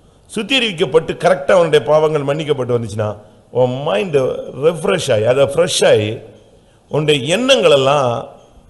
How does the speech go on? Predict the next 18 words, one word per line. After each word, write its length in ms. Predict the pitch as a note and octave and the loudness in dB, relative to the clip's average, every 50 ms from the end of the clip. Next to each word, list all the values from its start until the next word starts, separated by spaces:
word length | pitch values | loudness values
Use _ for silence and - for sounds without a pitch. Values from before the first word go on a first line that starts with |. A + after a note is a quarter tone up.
| _ _ _ _ _ - _ _ _ _ - | _ _ _ _ _ -20 _ _ _ _ -12
ரொம்ப 420 | A#2+ C3 D3 D#3+ E3 E3+ E3+ D#3+ | -10 -10 -10 -10 -10 -6 -6 -6
நல்லா 380 | C3 A#2 B2+ C#3+ D#3 D#3 C#3+ B2 | -4 -6 -6 -6 -4 -4 -4 -4
உதிக்கும். 400 | A2 G#2+ G#2+ G2 G#2+ - - _ _ _ _ _ _ - | -4 -6 -10 -12 -14 -16 -18 _ _ _ _ _ _ -2
அது 180 | - C3 D3 | 0 0 2
வரைக்கும் 320 | D3 C#3 D3 D3 D#3+ D3 B2 | 0 -2 -2 -4 -4 -4 -4
இந்த 120 | A#2 - - - | -4 -4 -6 -12
crooked 340 | - G3 F#3 - - F3+ C#3 | -10 -10 -8 -6 -6 -4 -4
mind 260 | B2+ C3+ C#3 C#3 B2+ | -2 -2 -2 -2 -2
தான் 120 | C#3 C#3+ C#3 | -2 0 2
வேலை 180 | B2 A#2+ B2 | 2 2 0
செஞ்சுக்கிட்டே 240 | G#2+ B2+ B2 B2 A2+ | -2 -4 -6 -4 -2
இருக்கும், 280 | B2 A#2 G#2 - A2 - - - - _ _ _ _ _ _ _ _ _ _ _ _ _ _ _ _ _ _ _ _ _ _ _ _ _ _ _ _ _ _ _ _ _ | -2 -2 -2 -6 -14 -20 -20 -20 -20 _ _ _ _ _ _ _ _ _ _ _ _ _ _ _ _ _ _ _ _ _ _ _ _ _ _ _ _ _ _ _ _ _
cross 300 | - - D#3 - - - | -6 -4 -4 -4 -4 -4
mind 220 | B2+ B2+ B2 A2 | -4 -4 -4 -2
தான் 120 | A#2+ B2 A2+ | -4 -4 -2
வேலை 180 | G#2+ G#2+ G#2+ | -2 -4 -6
செஞ்சுக்கிட்டே 240 | - - A#2+ G#2 E2+ | -8 -10 -12 -12 -10
இருக்கும். 280 | A2 G#2 - - - | -10 -10 -10 -12 -18